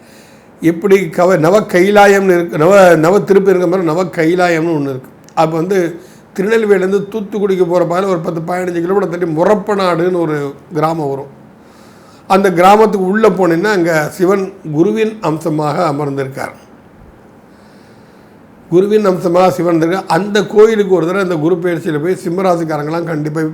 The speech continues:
தரிசனம் பண்ணிட்டு வரணும். அது மு-, அதீத நற்பலன்களை உங்களுக்கு கண்டிப்பாக அது கொடுக்கும். இப்போ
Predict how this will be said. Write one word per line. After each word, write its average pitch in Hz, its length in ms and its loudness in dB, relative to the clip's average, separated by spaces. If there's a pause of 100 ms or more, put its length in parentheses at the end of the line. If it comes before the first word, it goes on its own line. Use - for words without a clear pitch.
(100)
தரிசனம் 147 420 -6
பண்ணிட்டு 151 340 -8
வரணும். 143 300 -10 (880)
அது 147 140 2 (140)
மு-, 143 200 -2 (100)
அதீத 196 440 0
நற்பலன்களை 170 560 0 (160)
உங்களுக்கு 151 280 -2 (100)
கண்டிப்பாக 156 500 -2 (440)
அது 131 120 -8 (120)
கொடுக்கும். 139 380 -8 (2250)
இப்போ 170 180 0